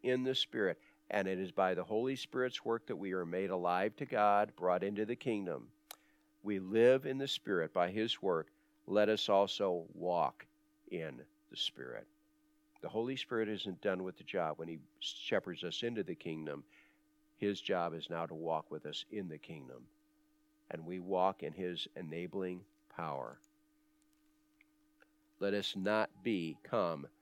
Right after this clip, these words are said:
conceited. What is con-, what is conceit? It's where you imagine a reality about yourself that doesn't match the truth. <laughs> Let us not become conceited,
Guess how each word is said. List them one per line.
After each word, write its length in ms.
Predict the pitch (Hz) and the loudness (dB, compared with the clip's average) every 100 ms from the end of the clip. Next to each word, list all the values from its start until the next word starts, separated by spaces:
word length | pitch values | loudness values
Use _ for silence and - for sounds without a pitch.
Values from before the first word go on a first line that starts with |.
| _ _ | _ _
conceited. 840 | - 101 95 - - 113 98 78 - - _ _ _ _ _ | -6 -4 0 0 0 -2 -2 -6 -8 -18 _ _ _ _ _
What 220 | 101 117 | 2 2
is 160 | 147 - | 2 0
con-, 220 | - 117 - - _ | -2 -2 -4 -4 _
what 180 | - 117 | 0 2
is 140 | 120 - | 2 0
conceit? 560 | 104 92 - 92 98 - _ _ _ | -2 -4 -2 -2 -4 -8 _ _ _
It's 220 | 104 - | -4 -4
where 160 | - 98 | 0 0
you 220 | 92 92 | 0 -2
imagine 680 | 87 90 98 127 139 165 165 | -2 0 2 2 2 -2 -2
a 120 | - 131 | -2 -2
reality 680 | 131 107 104 95 98 95 | 2 4 4 4 2 0
about 360 | 95 92 87 - | -2 0 -2 -2
yourself 440 | 107 - 98 90 | -2 0 0 0
that 180 | 92 92 | -2 -8
doesn't 360 | 101 90 113 - | -6 -6 -8 -6
match 320 | 92 87 - | -6 -6 -10
the 80 | 107 | -12
truth. 540 | - 87 62 - - - _ - - - _ _ _ _ - _ | -8 -8 -8 -10 -12 -12 _ -16 -16 -18 _ _ _ _ -20 _
<laughs> 1700 | _ _ _ - - _ _ _ _ _ _ _ _ _ _ _ - | _ _ _ -20 -20 _ _ _ _ _ _ _ _ _ _ _ 2
Let 120 | 98 | 4
us 180 | 90 - | 4 0
not 280 | 92 104 | 0 0
become 460 | - 143 131 113 113 | -2 -2 2 2 0
conceited, 720 | - 113 - - 107 82 64 | -4 -4 -2 -2 -2 -4 -6